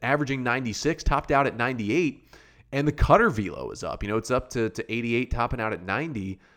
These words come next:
but he, he's not commanding those pitches very well, and he's throwing a lot more four-seamers than we've seen, and it's not working. So, uh, we may see him optioned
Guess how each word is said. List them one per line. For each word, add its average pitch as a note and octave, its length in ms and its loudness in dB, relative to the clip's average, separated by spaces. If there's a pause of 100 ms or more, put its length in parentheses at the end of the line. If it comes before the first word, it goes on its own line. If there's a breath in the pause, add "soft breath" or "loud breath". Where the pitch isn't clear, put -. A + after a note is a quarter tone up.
(600 soft breath)
but C3+ 360 2
he, - 480 -10
he's C#3 300 -4
not C#3+ 280 0
commanding B2+ 720 -2
those A2 220 0
pitches D#3+ 440 -2
very F#2+ 220 -4
well, F#2+ 160 0
and G#2 60 -4
he's G2+ 100 -8
throwing C#3 320 0
a A#2+ 60 4
lot G2+ 500 2
more B2 260 2
four-seamers B2+ 800 -2
than A#2 140 -2
we've A2+ 160 -2
seen, E3 240 -6
and F3 120 -2
it's - 140 -4
not G#2 540 -4
working. G2+ 440 -6 (640 soft breath)
So, F#2 380 -2
uh, F2 100 0
we G#2 160 -2
may A2 320 -6
see A2+ 300 -8
him F#2+ 280 -8
optioned F2 520 -6